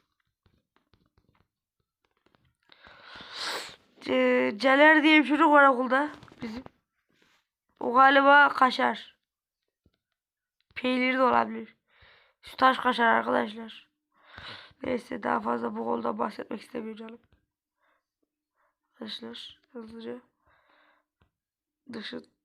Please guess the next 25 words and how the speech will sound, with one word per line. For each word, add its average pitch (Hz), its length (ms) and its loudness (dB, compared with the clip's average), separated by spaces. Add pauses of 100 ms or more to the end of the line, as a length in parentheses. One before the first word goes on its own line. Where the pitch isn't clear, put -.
(760)
Dışı, - 260 -16
dışı. 220 320 -14
Aha - 280 -6
vurdum. 240 340 -8 (500)
Bakın 240 160 -2
arkadaşlar 254 440 4
bu 302 280 2 (560)
bombayı 226 420 -2
patlattım 247 520 -2
gördüğünüz 226 420 -8
gibi. 240 240 -14 (880)
Yani 247 260 -8
ben 311 300 -6 (280)
atom 247 340 2
bombası 277 400 0
niyetine 269 560 -2
varım 247 380 2
burada. 233 340 -10
Kimseye, 233 520 -6
başka 123 320 -6
kimseye 240 460 -12
gerek 240 280 -12
kalmaz. 240 500 -14 (680)
Hemen 247 320 -10
kıralım. 240 460 -12